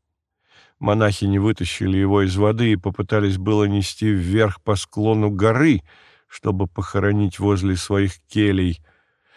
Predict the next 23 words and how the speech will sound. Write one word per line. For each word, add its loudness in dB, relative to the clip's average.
но 2
это 0
им 4
оказалось 2
не 2
под 0
силу, 2
потому 0
что -2
подъем 2
для 2
слабых 0
женщин -2
был 0
слишком -4
крут. -4
Пройдя 2
немного 2
наверх, 2
они 0
нашли 0
небольшую -2
поляну, 2